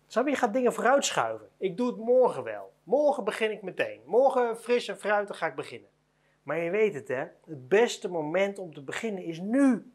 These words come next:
Nu, nu, nu, nu, nu. Niet morgen ga ik beginnen, niet volgende week ga ik beginnen.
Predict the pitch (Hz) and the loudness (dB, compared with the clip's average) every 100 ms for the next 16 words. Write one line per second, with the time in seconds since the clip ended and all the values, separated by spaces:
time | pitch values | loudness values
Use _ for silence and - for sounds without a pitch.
0 | _ _ _ 339 277 269 269 269 269 277 | _ _ _ -6 -2 0 0 0 2 2
1 | 254 269 262 285 240 - _ _ _ _ | 2 0 0 0 -2 -6 _ _ _ _
2 | _ - 254 277 226 233 196 180 185 175 | _ -4 2 2 6 6 6 2 0 0
3 | 143 156 160 151 220 254 - 240 190 190 | 0 0 0 0 -4 -4 4 6 6 4
4 | 185 175 - 151 135 - 151 127 107 | 4 4 2 -2 -2 -12 -8 -8 -10